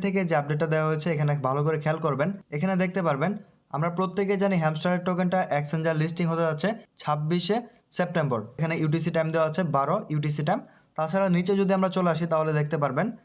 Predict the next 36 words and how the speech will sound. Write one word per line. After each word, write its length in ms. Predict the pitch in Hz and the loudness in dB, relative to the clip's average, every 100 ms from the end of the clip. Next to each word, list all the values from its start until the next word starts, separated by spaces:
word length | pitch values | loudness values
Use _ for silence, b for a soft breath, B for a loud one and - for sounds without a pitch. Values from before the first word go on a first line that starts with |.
| B B - | B B -6
এখানে 200 | 147 170 160 | -2 0 2
ভালো 140 | 160 165 | 2 2
করে 120 | 160 170 147 | 2 4 4
লঞ্চ 160 | 151 151 | 2 0
পুলের 200 | 160 156 | -2 0
মাধ্যমে 220 | 156 147 151 | 0 2 2
আমরা 120 | 147 147 | 2 0
কিন্তু 200 | 143 196 254 B B _ | -2 -2 -4 B B _
এই 60 | 147 | -4
টোকেনটাকে 400 | 160 160 160 156 156 | -2 0 0 2 2
আর্ন 120 | 139 135 | 2 0
করতে 160 | 131 120 | -2 -2
পারবো। 160 | 110 110 - _ - 143 | -2 -4 -12 _ -4 0
এবং 120 | 185 196 | 0 2
কি 60 | 196 | 0
আপনি 140 | 208 185 | 2 2
হ্যামস্টারের 440 | 165 170 190 202 190 | 2 2 2 2 4
লঞ্চ 160 | 170 175 | 2 2
পুলে 140 | 196 196 156 | 0 0 2
জয়েন 180 | 160 170 | 2 2
করার 160 | 180 175 | 2 2
জন্য 140 | 151 143 170 | 2 2 0
বিএনবি 420 | 139 165 185 185 208 214 | 0 2 2 2 2 0
এবং 140 | 143 175 170 | -2 -2 0
কি 120 | 190 202 - 196 170 | -2 -2 -4 -2 -2
এফডি 440 | 180 175 156 196 196 - | -2 -4 0 0 0 2
ইউএসডি, 420 | 165 180 160 165 240 - _ - | 2 4 2 2 0 -8 _ -6
এই 60 | 147 | -2
দুইটা 180 | 160 185 202 | 0 0 0
কারেন্সি 280 | 202 196 202 | 2 2 2
দিয়ে 100 | 190 | 2
এখানে 160 | 180 190 - 170 | 2 2 0 -2
স্টেক 220 | 170 185 170 | -2 -2 0
করবেন। 260 | 147 151 240 - 156 175 | 0 0 -2 -6 -6 -4
স্টেক 200 | 175 208 | -2 -2
করার 180 | 208 214 | 0 0